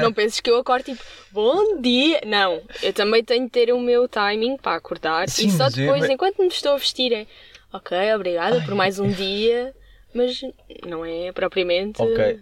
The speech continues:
Speaker 1: Ave Maria.
Speaker 2: Não, imagina, a minha reza seria, eh, isto, pá, isto eu faço religiosamente, eh, quando eu entro no carro e digo,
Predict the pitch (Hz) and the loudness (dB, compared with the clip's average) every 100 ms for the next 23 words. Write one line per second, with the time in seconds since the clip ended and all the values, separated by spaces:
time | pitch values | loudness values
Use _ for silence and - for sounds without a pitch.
0 | - - 175 202 202 190 185 180 - - | -12 -12 -4 -2 -2 -4 -10 -16 -20 -20
1 | - - 131 127 113 117 117 104 90 110 | -20 -8 0 2 4 2 2 2 2 2
2 | 117 120 117 123 123 127 - 120 123 127 | 2 2 2 0 0 -2 -2 -2 0 0
3 | 135 131 - 117 113 107 - - - - | -2 -4 -10 -6 -6 -6 -10 -18 -16 -8
4 | 104 90 - - 82 - 87 92 - - | -8 -8 -8 -4 -4 -4 -10 -10 -8 -6
5 | 110 98 95 131 160 160 - - - - | -6 -4 -2 -2 -2 -4 -8 -16 -14 -14
6 | - - - 117 110 104 - _ - - | -16 -14 -2 2 2 0 -4 _ -20 -18
7 | - - 110 117 120 120 117 117 113 - | -8 -2 0 0 0 -4 0 2 0 -4
8 | - _ _ _ _ 98 85 80 | -20 _ _ _ _ -16 -14 -16